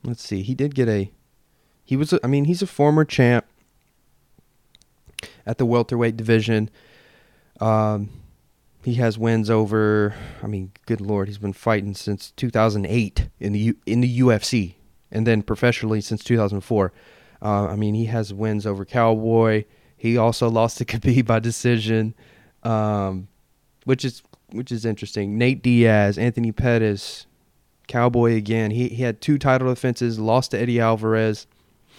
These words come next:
Robbie Lawler, he got another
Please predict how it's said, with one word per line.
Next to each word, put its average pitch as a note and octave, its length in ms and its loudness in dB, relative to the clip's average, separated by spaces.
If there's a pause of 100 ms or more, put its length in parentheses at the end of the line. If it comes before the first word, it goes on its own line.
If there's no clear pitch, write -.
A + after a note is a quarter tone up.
(1900)
Robbie A#2+ 280 4
Lawler, A#2 440 4
he B2 80 -2
got A#2+ 180 0
another C3 580 0